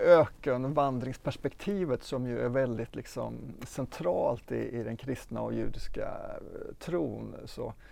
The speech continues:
så, eh, är ju detta att liksom folket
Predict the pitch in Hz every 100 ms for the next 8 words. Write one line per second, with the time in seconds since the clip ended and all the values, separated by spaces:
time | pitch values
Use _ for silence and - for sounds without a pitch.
0 | - - - - - - - - - -
1 | - 110 110 117 110 123 - 123 107 -
2 | 135 127 156 147 - 117 - 117 - 123
3 | 120 - 131 117 - - 120 113